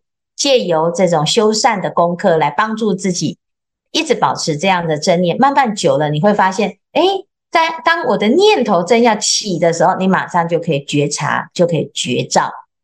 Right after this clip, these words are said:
好，是这样子哈。所以这是一个学，学习的方式哈。那佛教是提供这个观察自己的心念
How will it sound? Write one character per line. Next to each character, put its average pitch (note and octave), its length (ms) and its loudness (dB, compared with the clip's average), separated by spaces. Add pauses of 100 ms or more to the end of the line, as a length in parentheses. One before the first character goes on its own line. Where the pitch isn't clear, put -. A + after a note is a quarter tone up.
(140)
好， - 160 0
是 F3+ 180 -4
这 F3 140 0
样 D#3+ 240 0
子 - 140 -20 (120)
哈。 - 240 -2 (300)
所 D4+ 140 0
以 B3 200 0
这 B3+ 140 4
是 A#3+ 420 2 (200)
一 A3 120 4
个 G3+ 160 4
学， C4 420 0
学 A3 300 2
习 F#3 260 -4
的 D#3+ 140 0
方 F3 300 0
式 F3+ 320 -2
哈。 C3+ 280 2
那 B3+ 120 6
佛 G#3+ 200 0
教 A#3+ 240 2
是 G#3+ 140 -6
提 G3+ 260 0
供 A#3+ 380 0 (180)
这 A#3 160 2
个 G3 140 0
观 D#4 400 4
察 D#3 300 0
自 F3+ 160 0
己 E3 120 -2
的 D3+ 140 2
心 F#3+ 320 4
念 G3+ 300 4